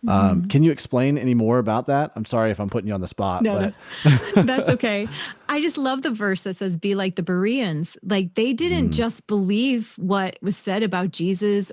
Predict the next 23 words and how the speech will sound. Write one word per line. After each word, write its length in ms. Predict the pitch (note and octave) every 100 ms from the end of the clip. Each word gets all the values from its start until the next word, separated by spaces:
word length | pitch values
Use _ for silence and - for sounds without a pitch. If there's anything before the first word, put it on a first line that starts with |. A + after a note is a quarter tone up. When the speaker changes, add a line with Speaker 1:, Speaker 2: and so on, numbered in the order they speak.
| -
Speaker 2:
or, 440 | F#3 F3+ F3+ -
you 140 | F#3+ E3+
know, 160 | E3+
the 120 | E3+
Jesus 380 | D#3+ G3+ F3+ F#3+
movement 500 | F3+ F#3+ F#3 G#3 G3
at 100 | - F3
that 160 | E3
Speaker 1:
Yeah. 40 | D3+
Speaker 2:
time. 360 | - F#3+ G#3+ A#3+
Like, 160 | G#3 -
they 260 | G3+ A3
really 260 | B3 C4+ C4+
wanted 280 | A3+ G3+ G3+
to 80 | G#3
search 440 | - F#3+ F3+ -
it 80 | F3+
out. 420 | G3 A#3 G#3+ -
They 100 | G3
wanted 340 | F#3 G3+ A3+ G#3+
to 100 | - G#3
understand 800 | G3+ G3 G3 - F#3+ F#3+ B3+ G#3
it. 200 | F3+